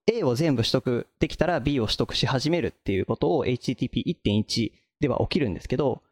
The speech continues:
まあ、Aのデータをやり取りしてる間にパケットロスが起きちゃうと、まあ、それの再送制御が行われちゃうんで、Aの画像を取得し終わる時間っていうのが遅れて、結果的にBを取得する時間も遅れるということが起きてました。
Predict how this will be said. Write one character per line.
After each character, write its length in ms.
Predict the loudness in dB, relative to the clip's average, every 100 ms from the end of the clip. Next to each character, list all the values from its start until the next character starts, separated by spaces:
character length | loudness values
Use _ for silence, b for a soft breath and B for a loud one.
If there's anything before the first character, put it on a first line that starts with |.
| _
ま 80 | -2
あ、 60 | 2 2
A 140 | 4
の 100 | 4
デ 100 | 2
ー 40 |
タ 60 | 2
を 60 | 0
や 100 | 0
り 100 | 0
取 280 | 2 2
り 20 | 0
し 100 | -2
て 80 | 0
る 120 | 2
間 200 | 0 2
に 200 | 4 4
パ 140 | 4 2
ケ 100 | 2
ッ 20 |
ト 180 | 2 2
ロ 120 | 2
ス 120 | 0
が 180 | -2 -4 -2
起 180 | -2 -2
き 0 |
ち 120 | -6
ゃ 40 |
う 80 | -4 0
と、 260 | 0 -2 _ _
ま 60 | -2
あ、 20 |
そ 100 | 0
れ 100 | 0
の 200 | 2 0
再 220 | -2 -2 0
送 120 | -2
制 180 | -2 -4
御 100 | -2
が 100 | -2
行 180 | -2
わ 160 | 0 0
れ 120 | 0
ち 100 | -2
ゃ 100 | -2
う 40 | -2
ん 80 |
で、 260 | -2 -4 -6 _ 0
A 160 | 0 2
の 160 | 0
画 160 | 0 0
像 120 | 2
を 60 | 2
取 120 | 0
得 280 | -4 -2 -2
し 120 | 0
終 100 | 0
わ 120 | 0
る 100 | -2
時 120 | -4 -2
間 140 | -2
っ 20 |
て 80 | 0
い 40 |
う 20 | -2
の 60 |
が 140 | -2 -4 -2
遅 180 | 0 0
れ 80 |
て、 300 | 0 -2 -4 -8 _
結 120 | -2
果 100 | 0
的 100 | 2
に 100 | 2
B 200 | 2 0
を 60 | -2
取 140 | -4
得 140 | -6 -4
す 100 | -2
る 180 | -2 -4 _ _ _ -8
時 140 | -2
間 140 | 0 2
も 140 | 2
遅 140 | 2
れ 100 | 0
る 80 | -2
と 140 | -2 -2 -4 -10 _ -2
い 80 | 0
う 40 |
こ 100 | 2
と 80 | 0
が 80 | 0
起 80 |
き 60 | -2
て 80 | -10
ま 80 |
し 60 |
た。 60 | -10